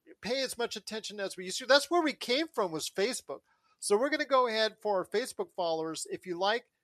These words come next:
already the Lakers Fast Break, we're gonna be on live at six P M Pacific, right there for you on Facebook, covering the N B A.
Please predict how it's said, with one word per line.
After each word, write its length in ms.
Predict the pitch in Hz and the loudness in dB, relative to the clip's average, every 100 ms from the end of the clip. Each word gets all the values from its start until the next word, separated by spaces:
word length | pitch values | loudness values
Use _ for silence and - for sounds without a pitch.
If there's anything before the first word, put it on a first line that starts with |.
| _ | _
already 480 | 175 196 214 208 180 - | -2 2 2 0 -2 -6
the 100 | 175 | -4
Lakers 280 | 170 185 185 | -2 -4 -4
Fast 300 | - 175 - | -4 -6 -4
Break, 160 | 170 156 | -6 -4
we're 200 | 156 233 | -4 -2
gonna 160 | 233 220 | -2 -4
be 120 | 220 | -4
on 280 | 185 180 180 | -2 -2 -2
live 380 | 175 180 196 202 | 0 2 0 -4
at 120 | 165 | -10
six 240 | - 202 - | -8 -10 -8
P 220 | 196 190 | -8 -6
M 120 | 180 | -6
Pacific, 640 | 165 160 - 202 - 269 - _ _ _ _ _ _ | -8 -10 -2 -2 -2 -6 -8 _ _ _ _ _ _
right 240 | 175 185 | -2 0
there 180 | 196 196 | 0 -2
for 220 | 190 202 | -2 -4
you 200 | 196 190 - | -2 -4 -4
on 260 | 165 185 208 - | -4 -4 -4 -2
Facebook, 440 | 202 208 - 214 214 _ _ _ | -2 -2 -4 -4 -4 _ _ _
covering 380 | - 208 214 240 | 2 4 4 0
the 160 | 208 214 | -4 -4
N 160 | 214 | -4
B 180 | 214 214 | -2 2
A. 240 | 208 226 | 4 2